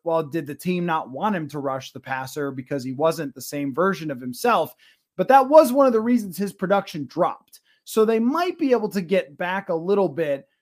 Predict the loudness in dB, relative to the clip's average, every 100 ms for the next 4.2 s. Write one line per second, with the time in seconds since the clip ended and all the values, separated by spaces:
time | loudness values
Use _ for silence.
0 | _ -6 0 2 2 0 2 0 0 -4
1 | -4 -2 -2 -2 -6 -8 -6 -4 -2 -2
2 | -2 -2 -6 -6 -6 -2 0 2 0 -4
3 | -6 -6 -6 -8 -4 0 2 0 -2 -4
4 | -4 -6